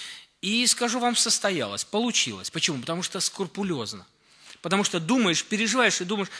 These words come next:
сделать как лучше, то тем более духовная жизнь человека. Потому что завтра произрастут эти сорняки, которые очень будет трудно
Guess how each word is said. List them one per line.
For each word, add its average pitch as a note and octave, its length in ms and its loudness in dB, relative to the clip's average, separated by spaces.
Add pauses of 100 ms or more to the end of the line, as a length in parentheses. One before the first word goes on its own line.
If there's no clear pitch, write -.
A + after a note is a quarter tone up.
(140)
сделать E3+ 400 0
как - 260 -6
лучше, B2+ 340 -4 (340)
то C#3+ 100 -6
тем E3 260 2
более E3+ 320 2
духовная C#3+ 500 -4
жизнь B2 240 -6
человека. G#2 600 -8 (500)
Потому F3+ 320 2
что D#3+ 220 2
завтра D3 760 6 (600)
произрастут D#3+ 720 2
эти - 180 0
сорняки, F3+ 1120 2 (240)
которые D#3+ 300 -2
очень D#3+ 320 2
будет F3 420 -2
трудно D#3+ 580 -4